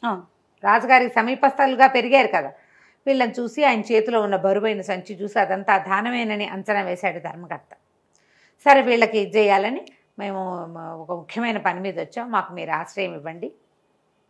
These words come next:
Speaker 2: మా పని అయిపోయాక వెళ్ళిపోతామని చెప్పాడు. చెప్పాక సరే, ఆయన ఏమనుకున్నాడు, వీళ్ళు చూస్తే గ్రాండ్గా ఉన్నారు, ఈ వీరదాసు పేరు కూడా ఎప్పుడూ విన్నట్టుగానే ఉంది, రాజుగారి ఆంతరికుడు ఇతను బాగా అని.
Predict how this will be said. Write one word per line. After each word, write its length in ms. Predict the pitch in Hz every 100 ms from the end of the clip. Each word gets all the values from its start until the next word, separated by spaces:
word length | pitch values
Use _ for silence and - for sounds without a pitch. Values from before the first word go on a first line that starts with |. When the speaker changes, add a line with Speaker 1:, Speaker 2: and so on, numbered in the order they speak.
| _ _ _ _
Speaker 2:
మా 80 | 190
పని 240 | 190 180
అయిపోయాక 520 | 202 196 175 175 175 302 _ _ _ _
వెళ్ళిపోతామని 720 | 160 165 165 185 165 156 175
చెప్పాడు. 840 | 302 _ - - _ _ _ _ 196
చెప్పాక 540 | 185 160 - 226 156 151 _ _ _ _ -
సరే, 420 | 180 151 131 - 190
ఆయన 120 | 180
ఏమనుకున్నాడు, 640 | 165 165 160 160 160 156
వీళ్ళు 280 | 175 170 160
చూస్తే 200 | 185 196
గ్రాండ్గా 480 | 180 160 180 180 190
ఉన్నారు, 320 | 180 185 294 _ _ _ _ -
ఈ 80 | 190
వీరదాసు 540 | 185 208 208 208 190
పేరు 240 | - 196 185
కూడా 160 | 196
ఎప్పుడూ 340 | 202 180 214 208
విన్నట్టుగానే 640 | 180 185 202 196 196 196
ఉంది, 180 | 180 180
రాజుగారి 440 | 175 185 180 190
ఆంతరికుడు 880 | 175 185 208 196 156 190 170 185 208
ఇతను 260 | 196 190 180
బాగా 320 | 160 160 175
అని. 220 | 156 156